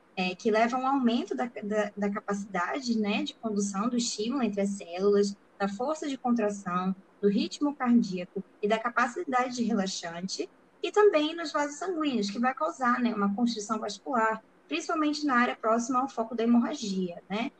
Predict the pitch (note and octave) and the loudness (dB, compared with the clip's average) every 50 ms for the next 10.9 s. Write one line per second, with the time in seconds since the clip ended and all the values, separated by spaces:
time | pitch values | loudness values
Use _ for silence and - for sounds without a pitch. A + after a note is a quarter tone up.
0 | _ _ - A#3+ A#3+ D4 C#4 D4 E4 F#4+ - - A#3 A#3 B3 C#4 D#4 D4+ A#3+ A#3 | _ _ -4 -2 0 0 2 0 0 -2 0 0 2 2 2 2 0 0 0 0
1 | B3 A#3+ A#3+ C4+ C4 B3 - - - G#4 - C4+ C4+ A#3+ B3 A#3 A#3 A#3 B3 A#3+ | 0 0 -2 -8 -10 -10 -10 -10 -10 -8 -8 -8 -4 0 2 4 4 4 2 2
2 | A#3 B3 D4+ - - - - - - - - - _ _ - _ _ _ _ _ | -2 -6 -8 -10 -10 -12 -12 -12 -14 -16 -16 -16 _ _ -20 _ _ _ _ _
3 | _ - D4+ E4+ G4+ G4 B3+ A#3 A#3 B3 D4 D#4+ D4+ - - A#3+ A#3+ C4 B3+ C4 | _ -4 0 2 4 4 4 4 0 0 -2 -4 -4 -6 -8 -10 -8 -6 -4 -4
4 | C4+ C#4 C#4+ D4 D4 C4+ C#4 - - - B3 B3+ A#3+ B3 B3 C4 A#3+ C4+ C4+ B3 | -2 -4 -4 -2 -2 -4 -4 -4 -2 -2 -2 -2 -2 -4 -6 -6 -4 -2 -2 0
5 | B3 C#4+ - - - D4+ F4 F#4 F#4 D#4+ D#4 D#4+ D#4 - D4+ - - _ - B3 | -2 -2 -2 -6 -6 -4 -2 0 0 0 0 -2 -2 -4 -8 -10 -8 _ -2 0
6 | A#3+ A3+ G#3 G3 F#3+ - - - _ _ _ _ _ _ _ - - D4 D4+ F#4+ | 2 2 2 2 0 -4 -10 -12 _ _ _ _ _ _ _ -4 -4 -2 -2 -2
7 | - - D4+ C4+ C4+ C4 B3 C4 B3 A#3+ - A3+ A3+ A3+ A#3+ B3 A#3+ B3+ B3 A#3+ | -4 -2 -2 0 0 0 -2 -4 -6 -6 -4 -4 -2 -2 -2 -2 -2 -2 -2 -2
8 | D4 D4 C4+ A#3+ B3 C4 C#4 - B3 A3+ G#3+ G#3+ G#3 G3+ G3+ - A#3+ B3 D4 - | 0 0 0 0 -2 -2 -4 -2 0 0 2 2 0 -2 -2 -2 0 0 0 -2
9 | - F4 - - - B3+ A#3 A#3 A#3+ A#3 - - F#3+ F#3 F#3+ G#3 C#4+ D4 - A#3+ | -4 -8 -8 -6 -4 0 0 0 0 -2 -4 -6 -2 -2 -2 -2 -2 -4 -2 -2
10 | A3 F3 E3 E3+ E3+ D#3+ D#3 F3 F3+ - - - - - F#4+ A4 - - | -2 -2 -2 -4 -4 -4 -4 -6 -6 -8 -14 -14 -6 -2 -2 -2 -4 -4